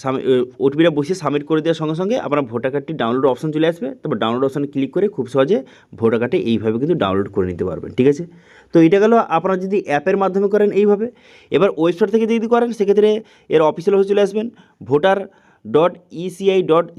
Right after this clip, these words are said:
জিওভি ডট ইন এই যে অফিসিয়াল ওয়েবসাইট, ঠিক আছে? এখানে চলে আসবেন। চলে আসার পর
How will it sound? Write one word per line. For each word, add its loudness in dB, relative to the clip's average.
জিওভি 2
ডট 4
ইন -4
এই -2
যে 2
অফিসিয়াল 0
ওয়েবসাইট, 0
ঠিক 2
আছে? 0
এখানে -2
চলে 2
আসবেন। -8
চলে 0
আসার -2
পর 0